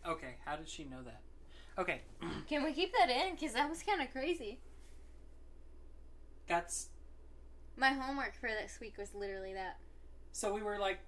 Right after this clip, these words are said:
Speaker 1: I'm pr-, I'm sure you probably know this, but we were trying to figure out something, like, s-, something cool and new to talk about this week, and then we asked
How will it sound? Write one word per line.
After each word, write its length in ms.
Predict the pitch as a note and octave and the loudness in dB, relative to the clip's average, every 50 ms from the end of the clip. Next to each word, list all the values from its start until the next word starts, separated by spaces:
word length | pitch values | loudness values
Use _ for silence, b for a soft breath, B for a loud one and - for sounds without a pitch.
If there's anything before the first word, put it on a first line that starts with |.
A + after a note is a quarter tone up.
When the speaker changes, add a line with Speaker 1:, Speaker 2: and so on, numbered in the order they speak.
| - - | -4 2
Speaker 1:
I'm 240 | D#3+ D#3+ E3 D#3+ E3 | 6 6 6 6 2
pr-, 160 | - - F3 | -4 -6 -4
I'm 160 | F3 F3 E3+ | -2 -2 -2
sure 160 | E3 - F3+ E3 | -2 -2 -4 -4
you 100 | D#3 D3+ | -4 -2
probably 340 | - D#3+ D#3+ D3+ C#3+ C#3+ C#3 | -2 -2 -2 -2 -4 -6 -6
know 140 | C#3+ D3 D3+ | -4 -6 -6
this, 100 | D3 - | -6 -8
but 140 | - C#3+ C#3 | -8 -8 -8
we 100 | C#3+ C#3+ | -6 -6
were 100 | D3 D3+ | -8 -6
trying 180 | D3+ D#3+ D#3 D3+ | -4 -2 -2 -2
to 40 | D#3 | -2
figure 220 | - D#3+ D3+ D#3 D3 | -4 -6 -4 -2 -2
out 140 | D3 D3 - | -2 -2 -4
something, 280 | D3+ D3 D3+ D3 D3 C#3 | -6 -8 -8 -6 -6 -6
like, 140 | C#3 C#3 - - - | -6 -6 -8 -10 -8
s-, 160 | - - - - | -8 -8 -8 -4
something 280 | - G#3+ G3+ F3 E3 D#3 | -2 -2 0 0 0 -2
cool 500 | - - G3+ G3 F#3+ F#3 F3+ F3 E3+ D#3+ | -4 -6 -2 4 6 8 8 8 6 4
and 140 | D3 D3+ D#3 | 0 -2 -2
new 220 | E3 F3+ F3+ E3+ E3 | 0 0 0 0 -2
to 100 | D#3+ - | -4 -4
talk 320 | - - E3 E3 E3+ - | 0 2 4 4 4 2
about 320 | E3 D#3+ D3+ D3+ D3+ D#3+ - B B B B B B B B B B - - - | 0 -2 -2 -2 -2 -4 -8 B B B B B B B B B B -14 -6 -2
this 220 | E3+ D#3+ D#3 - - | -2 0 0 0 -2
week, 260 | B3 B3+ - - - - - | -2 -2 -2 -4 -4 -2 0
and 180 | E3 E3+ E3+ | 2 2 4
then 300 | D#3+ D#3 D#3+ D#3 D#3 D#3+ - - - - - - - - - - - - - - - E3+ | 4 4 2 2 -2 -4 -8 -12 -14 -14 -14 -14 -14 -14 -14 -14 -14 -14 -14 -14 -8 -4
we 140 | E3 E3 | -2 2
asked 540 | E3 D#3 D#3 D3+ - - - - - - - | 4 4 4 4 2 -2 -4 -6 -8 -10 -10